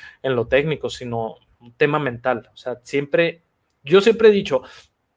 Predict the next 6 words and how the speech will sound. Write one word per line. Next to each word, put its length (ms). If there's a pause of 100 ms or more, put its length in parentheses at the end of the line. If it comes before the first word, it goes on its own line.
(240)
nosotros 680
venimos 440
a 40
sacar 340
a, 300 (400)
a, 1160